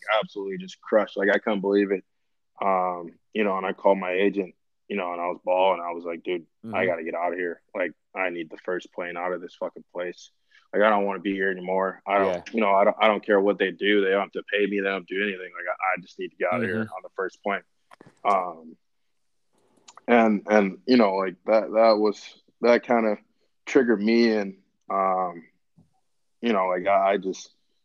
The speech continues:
Speaker 1: that's when I, I kinda went to the rink and, um, you know, I, I wrote, um, the day before that, I, like, I went to the rink for, I think, five minutes. Um, and I, I just walked in and, you know, typical, like, guys are like, "How are you? Like,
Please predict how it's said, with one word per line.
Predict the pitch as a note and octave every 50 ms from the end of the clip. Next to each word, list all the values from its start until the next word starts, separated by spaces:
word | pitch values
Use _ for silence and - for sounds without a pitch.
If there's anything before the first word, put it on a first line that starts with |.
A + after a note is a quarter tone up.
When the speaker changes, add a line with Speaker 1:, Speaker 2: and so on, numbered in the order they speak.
| _ _ _ _ _ _ _ _
Speaker 1:
that's | - A2+ A2 G#2+ - -
when | A2+ G#2+
I, | G#2 G2+ G2 F#2 E2+ - -
I | G2+ G2+
kinda | - - A2+ G#2 G2+ G2+ F#2+ F#2 - - _ -
went | - A2 G#2+ G#2 -
to | - G2+
the | G2 F#2
rink | F2+ F2+ F#2 G#2 G#2 G2+ F#2+ - G2+
and, | F#2 F2+ F2 - _ _ _ _ -
um, | F#2+ F#2 F2+ F2 E2+ E2+ E2+ E2+ E2 E2 - - _ _ _ _ _ _ - -
you | G#2 G2
know, | F#2+ F#2
I, | F2+ F2 F2+ F#2 F#2+ F#2+ F2+ G2
I | F#2+
wrote, | F#2+ F#2 G2 G2+ G2 G2 F#2+ - _ _ _ _ _ _ _ _ -
um, | - G2 F#2+ F2+ F2+ E2+ E2 E2 E2+ - -
the | - F#2+
day | G2 G2+ F#2+
before | F#2 F2+ - - G2 F#2
that, | F2+ F2+ F#2 F#2+ F#2 F#2+ F#2+
I, | F2+ F2+ F2
like, | F2 E2+ E2 D#2+ - _ _ _ - - - _ - - - - -
I | G#2+
went | G#2+ A2 G#2+ -
to | A2
the | G#2+ G2+
rink | G2+ G#2+ G#2+ G#2 -
for, | - G#2 G#2 G2+ G2 - -
I | G#2 G#2
think, | G#2 G#2 F2+ - - - - -
five | - A2 G#2 G#2 G2+ G2
minutes. | G2 G#2 G#2+ A2+ A2+ G#2 - - - - _ _ _ _ _ -
Um, | - G2 F#2 F2+ F2 F2 E2+ E2+ E2+ - -
and | - F#2+ F#2+
I, | F#2+ F#2+ F#2 F#2 G2
I | G2
just | F#2 F#2+ - -
walked | G2+ G#2 G2+ G2 - -
in | - G2+ G#2+ G#2+ G#2 G2
and, | F#2 F2 - _ _ _ _ _ _ _ _ -
you | B2+ A#2+
know, | G#2 F#2
typical, | - - A#2 G#2 F2+ G#2 G2 - G#2+ G#2 G2+ F#2+
like, | F#2 F2 D#2+
guys | F#2 F#2 F#2 F#2 F2
are | F#2 F2+
like, | F2 E2 -
"How | F#2 F#2 F#2 F#2
are | F#2 F#2 F#2 F2+
you? | F2+ F2+ F2+ F2+ F2+ F#2
Like, | F2 E2+